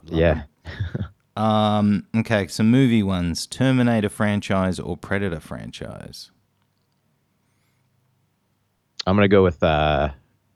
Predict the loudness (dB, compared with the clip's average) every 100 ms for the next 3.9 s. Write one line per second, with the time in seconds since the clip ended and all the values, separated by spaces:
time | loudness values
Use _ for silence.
0 | -10 0 0 2 -2 -2 -6 -10 _ _
1 | _ -18 -16 -12 -12 -12 _ _ _ _
2 | -20 _ _ -14 -4 0 2 4 4 4
3 | 2 0 -2 0 -2 -4 -14 -14